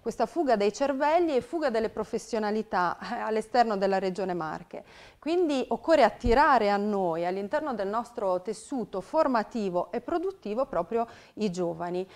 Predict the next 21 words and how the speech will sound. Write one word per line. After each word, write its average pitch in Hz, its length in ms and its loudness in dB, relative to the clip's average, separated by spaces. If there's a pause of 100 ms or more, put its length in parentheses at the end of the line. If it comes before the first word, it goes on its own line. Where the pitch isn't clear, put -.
(120)
E 320 140 -2
quindi, 339 520 0
eh, 214 100 -2
a 190 380 2
mio 269 160 0
parere, 330 400 0
proprio 220 280 -2
la 220 120 6
Regione 269 380 4
Marche 311 480 0
deve, 185 540 2
eh, 196 300 -2
attuare 294 520 0
tutta 226 300 -6
una 208 240 -4
serie 202 460 2
di 220 180 2
accorgimenti 240 960 0
per, 226 360 2
eh, 196 720 0
supportare 220 1000 0